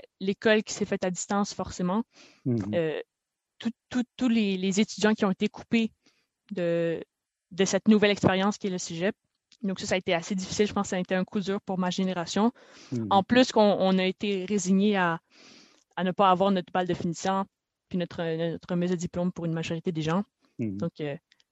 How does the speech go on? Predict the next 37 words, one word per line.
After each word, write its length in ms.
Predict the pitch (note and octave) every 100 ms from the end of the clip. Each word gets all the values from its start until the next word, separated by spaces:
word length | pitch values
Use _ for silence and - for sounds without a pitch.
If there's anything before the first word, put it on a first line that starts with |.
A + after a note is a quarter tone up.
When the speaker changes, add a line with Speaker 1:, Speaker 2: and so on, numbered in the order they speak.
| _ F#3+
Speaker 1:
là, 140 | F#3+
le, 100 | F3
les 240 | F3 F#3+ F#3
étudiants 320 | - F3 F#3+
en 120 | F3+
ont 80 | F3
pris 160 | - F3+
un 120 | F3
coup 200 | - F#3
dur. 260 | F3+ G#3+ A#3 -
Puis 100 | G3
sinon, 280 | G3 F#3+ G#3 _ - _ -
au 40 |
niveau 220 | F#3+ F#3+
des, 180 | G3 F#3+
des 200 | D#3+ E3+
femmes, 400 | F#3 - G3 G#3
puis 220 | - F3 F3+
peut-être 340 | F#3 F#3 F#3
des, 240 | F3 F3
des 180 | E3+ F3+
gens 240 | E3+ F#3+ F3+
en 60 |
minorité 520 | F3+ F3+ F3 F3 -
visible, 420 | E3+ D#3 F#3 A3+ B3 _ _
Speaker 2:
Mhm. 260 | A#2+ G2+ G#2
Speaker 1:
euh, 400 | E3 D3+ D3+ C#3 - _ _ _
si 160 | - G3
on 120 | F#3
prend 220 | - G3
par 160 | F#3 F3
exemple 460 | E3 F#3+ G#3 - - _ _ _ -
la, 520 | E3+ D3+ D3 C#3+ D#3 - - _ _ _
la 120 | F3
communauté 500 | - F#3 F3+ E3+ G#3
de 100 | F3+
Montréal-Nord, 720 | F3+ F3+ F#3 D#3+ D#3+ F3+ A#3+